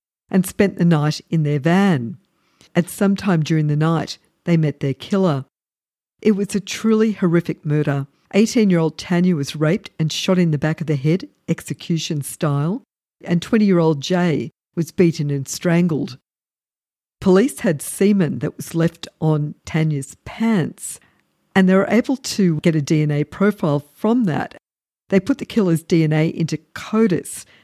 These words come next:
the F B I databank, and also into Canada's equivalent national databank, which has the D N A of those who have committed major crimes. But nothing came up. It wasn't until a few years ago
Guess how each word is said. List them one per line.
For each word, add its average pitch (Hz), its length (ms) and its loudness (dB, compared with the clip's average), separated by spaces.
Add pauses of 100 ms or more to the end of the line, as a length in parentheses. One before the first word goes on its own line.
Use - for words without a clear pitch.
the 185 120 4
F 175 120 0
B 170 120 2
I 151 160 2
databank, 180 600 -2 (160)
and 202 200 2
also - 340 0
into 165 340 -2
Canada's 160 540 0
equivalent - 600 -2 (140)
national 156 440 0
databank, 151 640 0 (340)
which - 200 -2
has 285 180 -2
the 269 100 -6
D 208 200 4
N 165 100 4
A 160 180 4
of 147 100 -2
those 165 280 2
who 175 80 2
have 143 120 -4
committed 156 500 0
major 151 360 0
crimes. - 1080 -2 (400)
But 202 180 0
nothing 226 360 2
came 165 320 2
up. - 380 -2 (840)
It 175 80 4
wasn't 196 640 0
until 175 260 0
a 160 60 4
few - 180 -4
years 196 280 2
ago 143 420 -2